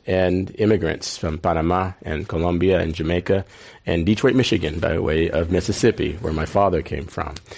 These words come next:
Um, because of the circumstances in my life, losing my mom at a very young age, being raised by a cousin who I didn't know until I showed up,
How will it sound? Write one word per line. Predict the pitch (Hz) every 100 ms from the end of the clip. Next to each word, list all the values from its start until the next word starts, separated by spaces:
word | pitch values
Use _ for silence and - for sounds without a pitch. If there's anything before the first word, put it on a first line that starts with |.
| - - _
Um, | 95 92 90 87 - -
because | 101 135 131
of | 117
the |
circumstances | - 123 117 110 113 110 110
in | 104
my | 98
life, | 90 95 101
losing | 95 95 98
my | 92
mom | 90 95 104
at | 95
a |
very | 85 92 92
young | 92 85
age, | 98 104 101 -
being | 82 82
raised | 87 92 90
by | 85
a | 80
cousin | - 95 95
who | 92
I | 82
didn't | 82 87 80
know | 87 92
until | 90 90 82
I |
showed | 80 - 85
up, | 87 92